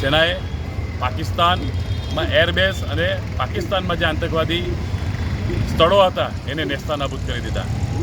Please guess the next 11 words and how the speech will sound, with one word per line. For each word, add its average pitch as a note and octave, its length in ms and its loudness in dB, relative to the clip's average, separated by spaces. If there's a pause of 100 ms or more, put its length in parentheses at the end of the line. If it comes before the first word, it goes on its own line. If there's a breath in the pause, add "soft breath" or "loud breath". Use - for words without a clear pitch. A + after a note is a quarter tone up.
(140)
એ F#3+ 160 4
જવાનોના, E3 760 2
આપણી - 360 -4
સેનાના F3 420 0
સન્માનમાં C#3+ 420 0
આજે C#3 260 0 (260)
તિરંગા C3+ 280 -2
યાત્રા B2+ 240 -2
રાખવામાં A#2 340 -2
આવી G#2+ 160 -2
હતી. - 160 -2